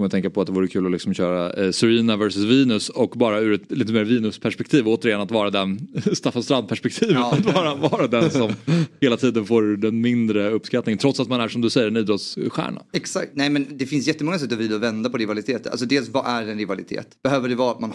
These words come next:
Speaker 2: hatar varandra eller behöver det bara vara att man tävlar med varandra?
Speaker 1: Mm.
Speaker 2: Behöver det vara, ja, men, rekordmässigt eller liksom, kan man tävla på andra sätt? Mauro Icardi och Maxi Lopez, det är ju,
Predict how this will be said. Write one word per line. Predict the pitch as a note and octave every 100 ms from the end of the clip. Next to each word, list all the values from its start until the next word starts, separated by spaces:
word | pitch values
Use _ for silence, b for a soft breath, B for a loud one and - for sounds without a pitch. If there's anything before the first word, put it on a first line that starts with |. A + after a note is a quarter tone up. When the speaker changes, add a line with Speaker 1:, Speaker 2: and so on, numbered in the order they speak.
| -
Speaker 2:
hatar | C3 F#2+ - D#3
varandra | C#3+ A#2 G#2 G2+ F#2+ F#2
eller | - A2 G2+
behöver | A2 G2+
det | G2
bara | G#2
vara | G2
att | F#2+
man | G2+
tävlar | A2 G#2 G#2
med | G#2
varandra? | G2+ G2+ F#2+ G#2 G#2
Speaker 1:
Mm. | G2+ G2+
Speaker 2:
Behöver | G2+ G#2 A2
det |
vara, | G#2+ G#2 G#2 G2+ F#2+ F2+ F2 - _ _ -
ja, | -
men, | F#2 - _ _ _ _ _ _ _
rekordmässigt | - A#2 C3+ A2+ C3 D3+ - G#2 - A1+
eller | G#1+
liksom, | - - A#2
kan | A#2
man | G#2+
tävla | A2+ G#2 G2+
på | G2
andra | - G#2 B2
sätt? | B2+ - B B
Mauro | - C#3
Icardi | A2 A2+ D#3 A#2+
och | G#2+
Maxi | A2 C3+
Lopez, | D3 D3 F#2+
det | A2+
är | B2
ju, | C#3+ G#2